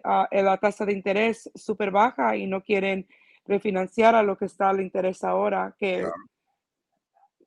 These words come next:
Speaker 1: que definitivamente es la mejor decisión.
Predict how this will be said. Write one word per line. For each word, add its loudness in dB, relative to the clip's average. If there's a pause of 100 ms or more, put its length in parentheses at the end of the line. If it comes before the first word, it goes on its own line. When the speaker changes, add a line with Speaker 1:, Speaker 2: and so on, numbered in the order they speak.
(180)
Speaker 1:
que -2 (180)
definitivamente -2
es -6
la 0
mejor -4
decisión. -8